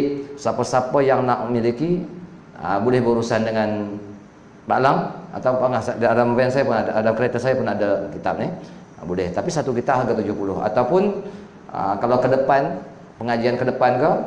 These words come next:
ah, boleh, boleh pesan dengan Pak, ah, jamaah sini pun ramai ni. Ada yang turun kan, turun ke pondok kadang tu, mengaji.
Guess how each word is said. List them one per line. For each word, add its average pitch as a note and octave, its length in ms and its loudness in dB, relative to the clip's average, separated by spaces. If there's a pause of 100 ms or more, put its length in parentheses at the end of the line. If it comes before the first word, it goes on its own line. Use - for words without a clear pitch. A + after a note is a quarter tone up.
(500)
ah, D#2 560 -6 (880)
boleh, B2+ 320 4
boleh B2+ 160 2
pesan B2 320 0
dengan A#2+ 160 -2
Pak, G2+ 80 -4
ah, A2 960 2 (400)
jamaah C#3+ 400 2
sini D#3+ 240 0
pun D#3 80 4
ramai D3+ 320 4
ni. C#3 80 0
Ada C3 320 4
yang B2+ 80 0 (400)
turun C3+ 320 4
kan, C3 320 2
turun B2 320 2
ke B2 160 0
pondok B2 320 0
kadang B2+ 240 2
tu, D#3 60 -2 (500)
mengaji. A#2+ 320 0